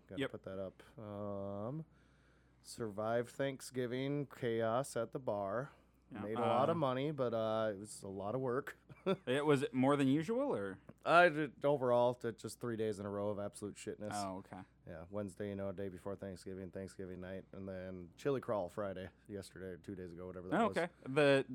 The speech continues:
Speaker 2: so for those of you who don't, well, oh no, the, that's the chili, the chili
Speaker 1: This
Speaker 2: crawl
Speaker 1: is the
Speaker 2: is
Speaker 1: one all around town,
Speaker 2: all
Speaker 1: and the
Speaker 2: around
Speaker 1: River
Speaker 2: town.
Speaker 1: Dazzle Parade
Speaker 2: Yeah.
Speaker 1: or whatever. So you just got a bunch of shitbags.
Speaker 2: Not the one where you starve your bar
Speaker 1: No,
Speaker 2: patrons
Speaker 1: no.
Speaker 2: until four P M.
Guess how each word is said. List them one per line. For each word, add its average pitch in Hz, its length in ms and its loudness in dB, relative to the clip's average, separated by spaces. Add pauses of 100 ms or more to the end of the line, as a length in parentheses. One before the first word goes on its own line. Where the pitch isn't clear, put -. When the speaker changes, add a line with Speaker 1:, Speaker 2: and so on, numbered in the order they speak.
Speaker 2:
so 135 500 6
for 147 100 -2
those 160 240 0
of 156 80 -2
you 147 140 0
who 135 80 0
don't, 131 240 -2
well, 123 220 6
oh 120 40 8
no, 117 160 2
the, 104 260 -4
that's 113 260 -4
the 101 260 -8 (160)
chili, 107 320 -6
the 107 80 -8
chili 143 260 0
Speaker 1:
This 131 120 6
Speaker 2:
crawl 131 220 4
Speaker 1:
is 107 120 4
the 101 60 0
Speaker 2:
is 101 40 -4
Speaker 1:
one 107 240 0
all 104 220 2
around 95 240 -2
town, 95 100 -4
Speaker 2:
all 113 200 2
Speaker 1:
and 107 80 0
the 104 40 -2
Speaker 2:
around 104 100 0
Speaker 1:
River 107 180 0
Speaker 2:
town. 104 100 2
Speaker 1:
Dazzle 98 220 -2
Parade 101 280 -2
Speaker 2:
Yeah. 104 60 -4
Speaker 1:
or 101 40 -4
whatever. 101 360 -4 (260)
So - 140 4
you 190 40 8
just 175 140 4
got 160 140 8
a 147 40 8
bunch 143 200 4
of 123 140 -2 (600)
shitbags. 117 440 2
Speaker 2:
Not 131 200 6
the 147 80 2
one 131 180 4
where 123 100 2
you 113 120 0
starve 117 400 4
your 113 100 -2
bar 113 220 4
Speaker 1:
No, 117 160 2
Speaker 2:
patrons 104 280 -2
Speaker 1:
no. 113 60 2
Speaker 2:
until 110 160 0
four 104 260 -4
P 104 200 -8
M. 98 200 -6